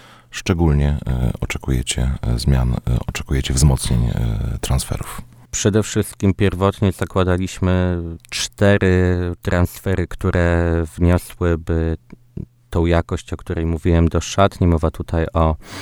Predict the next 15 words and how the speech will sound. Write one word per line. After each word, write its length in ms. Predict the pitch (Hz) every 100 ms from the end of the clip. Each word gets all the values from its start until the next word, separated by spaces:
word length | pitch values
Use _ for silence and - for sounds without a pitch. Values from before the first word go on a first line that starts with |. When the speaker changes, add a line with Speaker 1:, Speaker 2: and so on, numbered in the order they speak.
| - -
Speaker 2:
pozycji 540 | - 87 - 82 - 87
numer 360 | 80 80 78 80 78 78 78 78
dziewięć, 800 | - 104 104 98 92 90 - -
o 80 | 82
jednym 260 | 82 85
zawodniku 560 | 80 82 78 80 85 82
na 120 | 80
pozycji 520 | - 80 85 - 87
sześć, 400 | - 87 85 -
osiem, 460 | - 104 - - 92
dodatkowo 560 | 80 87 - - 85 80
dziesiątka 880 | - - - 92 95 - 87 85 - - - - - - -
i 320 | 85 82 80 -
obrońca 1200 | 87 80 90 87 85 - - 85 82 82 80 80 - -
lewonożny. 1080 | 85 92 92 87 85 82 80 - 92 101